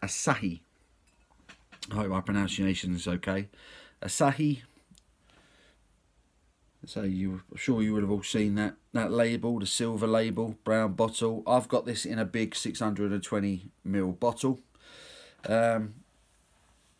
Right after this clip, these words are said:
Asahi beer, the beer for all seasons. Described here as super dry. Loads of information on the bottle. It says it's Japan's number one beer. Right there, if you can read that. Japan's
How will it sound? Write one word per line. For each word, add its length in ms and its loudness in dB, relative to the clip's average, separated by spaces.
Asahi 440 2
beer, 280 2
the 100 6
beer 300 2
for 200 6
all 160 0
seasons. 720 2
Described 420 0
here 100 -2
as 100 -2
super 400 -2
dry. 560 2
Loads 240 6
of 60 0
information 480 0
on 100 0
the 60 -2
bottle. 400 -2
It 60 -6
says 200 0
it's 100 -6
Japan's 600 0
number 320 0
one 300 0
beer. 420 2
Right 600 -2
there, 640 0
if 100 -10
you 160 -10
can 320 -6
read 380 -6
that. 380 -8
Japan's 600 -2